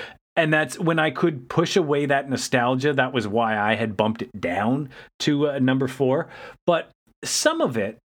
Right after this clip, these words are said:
you know what? The, the thing about GoBots is in an era of remakes and, you know,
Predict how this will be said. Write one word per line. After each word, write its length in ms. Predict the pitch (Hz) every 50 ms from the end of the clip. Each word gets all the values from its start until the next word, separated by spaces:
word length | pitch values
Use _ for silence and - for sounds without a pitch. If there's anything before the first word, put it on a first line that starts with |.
| _ _ _ _ _ _ _ _ _ -
you 120 | 180 185
know 100 | 208 220
what? 200 | 226 233 226 202
The, 120 | 135 165 156
the 200 | - - 156 139
thing 240 | - 277 277 262
about 200 | 254 220 214 160
GoBots 480 | 131 165 160 151 156 151 147 135 131 - -
is 260 | 156 143 123 123 131 - - _ _ _ _ _ _ -
in 140 | 165 151 151
an 160 | 147 147 131 -
era 320 | 151 170 185 190 196 185 - -
of 460 | 143 139 131 127 127 120 110 107 - - _ - - - - _ - -
remakes 640 | 107 110 135 151 156 156 151 151 143 131 - - -
and, 320 | 123 113 104 101 98 110
you 80 | 123 104
know, 300 | 101 101 101 98 95